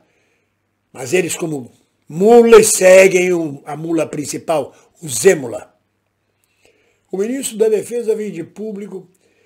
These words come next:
propor um voto duplo. Depois de apertar a tecla,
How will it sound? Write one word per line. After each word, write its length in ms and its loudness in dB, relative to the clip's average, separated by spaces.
propor 460 0
um 140 -6
voto 320 -2
duplo. 300 -6
Depois 400 -4
de 80 -6
apertar 460 -8
a 80 -6
tecla, 580 -2